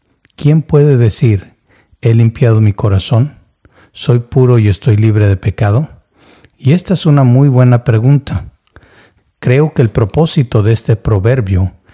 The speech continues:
es decir que todos tenemos algún tipo de culpa, pero también es un buen proverbio que nos puede llevar a reflexionar cómo está nuestra vida espiritual. "¿Quién puede decir, he limpiado mi corazón, soy puro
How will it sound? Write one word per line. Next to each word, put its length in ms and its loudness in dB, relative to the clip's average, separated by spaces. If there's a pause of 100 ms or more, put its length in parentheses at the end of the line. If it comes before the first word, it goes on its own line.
(240)
es 160 0
decir 400 0
que 120 -2
todos 480 -2
tenemos 460 2
algún 300 0
tipo 300 -2
de 100 0
culpa, 600 -4 (580)
pero 220 0
también 800 0
es 180 0
un 140 2
buen 180 2
proverbio 560 0
que 140 -2
nos 180 0
puede 380 0
llevar 360 0
a 100 2
reflexionar 920 -2 (640)
cómo 260 0
está 240 0
nuestra 340 0
vida 600 0
espiritual. 960 -2 (500)
"¿Quién 220 0
puede 220 0
decir, 680 0
he 120 0
limpiado 480 2
mi 140 2
corazón, 760 0
soy 260 -2
puro 520 0